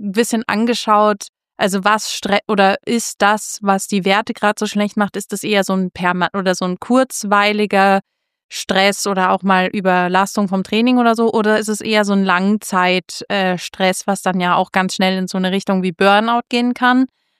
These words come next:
Und bei mir ist es ganz, ganz, ganz, ganz beginnend halt dieses, es ist langzeitiger Stress, weil das habe ich ja jetzt auch schon ein paar Folgen gesagt, dass ich irgendwie das Gefühl habe, ich bin müde und bla bla.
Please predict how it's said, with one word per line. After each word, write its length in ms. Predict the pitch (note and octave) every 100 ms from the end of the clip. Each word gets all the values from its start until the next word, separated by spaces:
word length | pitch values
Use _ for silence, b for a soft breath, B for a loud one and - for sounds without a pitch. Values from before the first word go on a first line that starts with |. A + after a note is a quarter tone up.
| _
Und 100 | G#3+
bei 140 | G#3 G3+
mir 240 | G#3 A#3
ist 80 | G#3+
es 180 | G#3 -
ganz, 380 | G3+ A3 B3
ganz, 260 | - G#3+ A3
ganz, 320 | G#3+ G#3+ A3
ganz 300 | - G#3+ A3+
beginnend 800 | - F#3 F#3 A3+ B3+ B3 B3 A#3
halt 380 | G3+ G#3 G3+ G3
dieses, 560 | G#3 F#3+ G3 G3 - - _ _
es 180 | G3+ F#3
ist 80 | -
langzeitiger 800 | F#3 G3+ B3 - A#3 A#3 B3 A#3+
Stress, 380 | - A#3 A#3 -
weil 120 | F#3+
das 100 | F#3
habe 80 | G3
ich 60 |
ja 60 | F#3+
jetzt 140 | F#3+
auch 140 | - G3
schon 160 | G3
ein 60 | F#3+
paar 180 | F#3+ F#3+
Folgen 260 | G#3 G#3
gesagt, 380 | A3+ G#3+ G#3 G#3
dass 60 | G#3
ich 260 | G#3 - -
irgendwie 260 | A3 G#3
das 120 | G#3 -
Gefühl 260 | G#3 A3
habe, 120 | G#3+
ich 100 | G#3
bin 140 | - G3+
müde 260 | G#3+ A3
und 100 | G3+
bla 180 | F#3 F3+
bla. 260 | F3 G#3+